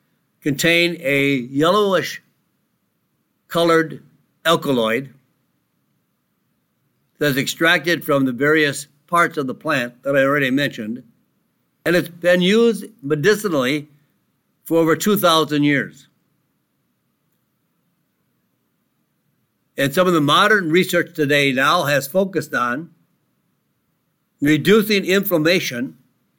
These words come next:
reducing metabolic, metabolic syndrome.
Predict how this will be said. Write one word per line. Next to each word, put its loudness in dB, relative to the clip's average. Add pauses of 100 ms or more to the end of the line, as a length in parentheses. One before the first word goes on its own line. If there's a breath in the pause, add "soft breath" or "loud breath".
(1080)
reducing 0
metabolic, 0
metabolic 0
syndrome. -4